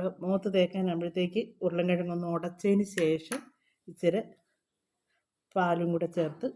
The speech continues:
അരച്ചെടുക്കാമെങ്കിൽ ഒരു ഇച്ചിരി സ്റ്റിക്കി ആയിട്ട് ന-, അന്നേരം നമുക്ക് കാണാം. കൈ ഇങ്ങനെ കൊണ്ട് തൊടുമ്പോഴത്തേക്ക് അത് ഇങ്ങനെ സ്റ്റിക്കി, സ്റ്റിക്കി ആയിട്ട് ഇങ്ങനെ വന്നുകൊണ്ടിരിക്കും. ഇത് പക്ഷേ ഇപ്പോൾ ഇച്ചിരി ഇത്രയും ലൂസാക്കി എടുത്തേക്കുന്നതുകൊണ്ടാണ് കേട്ടോ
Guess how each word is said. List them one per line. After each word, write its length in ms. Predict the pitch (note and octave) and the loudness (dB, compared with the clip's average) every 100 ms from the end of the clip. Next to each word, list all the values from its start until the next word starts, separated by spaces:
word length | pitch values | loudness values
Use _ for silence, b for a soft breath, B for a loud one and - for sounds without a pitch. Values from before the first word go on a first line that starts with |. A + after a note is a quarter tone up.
| - | -8
അരച്ചെടുക്കാമെങ്കിൽ 680 | E3+ E3+ - E3+ E3 E3+ A3 - | -4 -2 -2 -2 0 -2 -4 -6
ഒരു 100 | F#3 | -8
ഇച്ചിരി 260 | - A3 G3+ | 0 2 2
സ്റ്റിക്കി 440 | - - F#3+ - | 0 -12 -12 2
ആയിട്ട് 180 | G3 F3 | 4 4
ന-, 180 | F#3 F#3 | 4 4
അന്നേരം 220 | F#3+ G3+ G3+ | 4 4 2
നമുക്ക് 240 | G3+ G#3 G3 | 0 -2 -4
കാണാം. 260 | F#3+ F#3 E3+ | 0 0 2
കൈ 140 | F#3 | 2
ഇങ്ങനെ 240 | F#3+ F#3+ G3 | 4 6 6
കൊണ്ട് 140 | G3 G3 | 6 4
തൊടുമ്പോഴത്തേക്ക് 500 | F3+ F3+ F#3 F#3+ F#3 | 4 4 2 2 0
അത് 80 | E3+ | 0
ഇങ്ങനെ 260 | F3 F3 | -2 -4
സ്റ്റിക്കി, 360 | F3+ - E3 F#3+ | -4 -4 -4 -4
സ്റ്റിക്കി 340 | - F#3 - | -4 -6 4
ആയിട്ട് 220 | G3 F#3+ F#3 | 6 6 2
ഇങ്ങനെ 200 | E3 E3+ | -2 0
വന്നുകൊണ്ടിരിക്കും. 680 | E3 E3 F3 E3 D#3 G3 C#4 b b b b b - | -2 -2 -4 -6 -10 -12 -14 b b b b b 2
ഇത് 120 | A3+ | 8
പക്ഷേ 200 | D#4 D4 | 8 8
ഇപ്പോൾ 140 | C4+ C4 | 8 8
ഇച്ചിരി 220 | B3+ C4 | 8 4
ഇത്രയും 240 | B3+ B3+ B3 | 6 6 8
ലൂസാക്കി 400 | A3 A#3+ A#3 A3+ | 8 8 6 6
എടുത്തേക്കുന്നതുകൊണ്ടാണ് 680 | G#3 G#3 A#3+ A#3 A3 D#3+ D#3+ | 4 6 6 8 8 6 2
കേട്ടോ 220 | F#3 F#3 | 0 -2